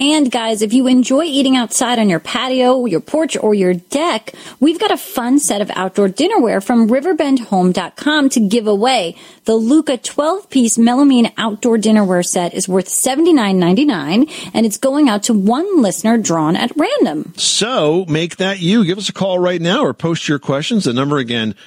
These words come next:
Speaker 2: eight eight eight money pit, or post them at money pit dot com. Let's get to it, Leslie.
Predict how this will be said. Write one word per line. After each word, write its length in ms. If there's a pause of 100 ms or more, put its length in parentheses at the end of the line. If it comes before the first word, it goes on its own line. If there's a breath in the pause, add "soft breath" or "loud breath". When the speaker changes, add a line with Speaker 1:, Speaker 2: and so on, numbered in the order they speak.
(180 soft breath)
Speaker 2:
eight 140
eight 120
eight 160
money 240
pit, 300
or 300 (100)
post 300
them 120
at 120
money 260
pit 320
dot 260
com. 480 (120)
Let's 160
get 160
to 100
it, 80
Leslie. 400